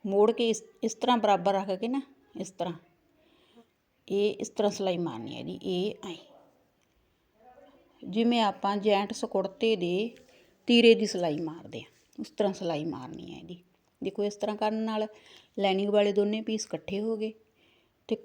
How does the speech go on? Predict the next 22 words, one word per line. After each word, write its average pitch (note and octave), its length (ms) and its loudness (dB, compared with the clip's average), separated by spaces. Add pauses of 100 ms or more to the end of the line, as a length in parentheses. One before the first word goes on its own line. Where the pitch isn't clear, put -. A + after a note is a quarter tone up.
(340)
ਕੱਪੜੇ G#3 320 2
ਵਾਲੇ G3 140 0
ਦੋਨੇ D#3 300 -2
ਪੀਸ F3 200 -10
ਇਕੱਠੇ F3 260 -12
ਹੋ F#3 60 -4
ਗਏ। F3+ 60 -10
ਦੇਖੋ, G3 280 -2
ਸਿਲਾਈ F3+ 320 -10
ਵੱਜ E3+ 160 -6
ਗਈ। F3+ 300 -12
ਇਹ A3 180 2
ਜਿਹੜਾ A3+ 220 0
ਆਪਣਾ G3 380 -6
ਇਹ G#3 220 -2
ਵਾਲਾ, F3 280 -4
ਇਹ F3+ 100 -6
ਤੋਂ G3 140 -12
ਫੜ F3 160 -10
ਕੇ F#3 160 -10
ਆਪਾਂ F#3+ 220 -10
ਇਹਨੂੰ F#3+ 160 -8